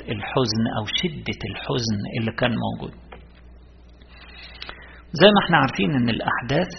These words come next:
إن المجوس زاروا السيد المسيح بعد حوالي اتنين وأربعين، تلاتة وأربعين يوم بالظبط، وواضح إن هم قضوا معاه وقت. قضوا معاه وقت، بدليل إن هم ما رجعوش في نفس اليوم،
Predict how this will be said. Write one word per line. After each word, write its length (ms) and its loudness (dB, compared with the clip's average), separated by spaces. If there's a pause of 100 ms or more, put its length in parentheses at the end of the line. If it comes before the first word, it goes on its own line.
إن 140 2
المجوس 540 -2 (220)
زاروا 280 2
السيد 300 2
المسيح 500 -4
بعد 180 -4 (140)
حوالي 420 0 (600)
اتنين 180 6
وأربعين، 420 2 (100)
تلاتة 280 2
وأربعين 420 0 (140)
يوم 160 2 (380)
بالظبط، 460 -2 (680)
وواضح 460 4
إن 100 2
هم 140 4 (180)
قضوا 260 4
معاه 260 4
وقت. 360 -6 (1400)
قضوا 240 6
معاه 220 4
وقت، 280 -4 (340)
بدليل 480 2 (120)
إن 120 4
هم 240 0 (360)
ما 120 6
رجعوش 340 2
في 60 -2
نفس 240 -2
اليوم، 300 0